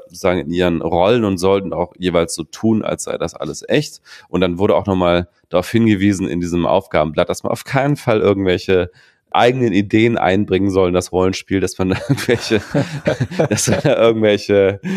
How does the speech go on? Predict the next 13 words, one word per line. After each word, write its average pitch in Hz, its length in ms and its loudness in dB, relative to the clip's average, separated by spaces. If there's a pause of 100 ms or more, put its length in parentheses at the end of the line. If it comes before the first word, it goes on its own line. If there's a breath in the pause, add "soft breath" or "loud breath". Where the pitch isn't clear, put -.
(280 loud breath)
äh, 98 240 2
D-, 98 240 -2
Dinge 123 360 2
tut, 117 240 -2
die 104 60 -4
nicht 110 180 0
auf 104 100 -2
dem 101 120 -4
Blatt 104 200 2
stehen, 104 360 2
äh, 87 280 0
weil 95 360 4
alle 101 280 2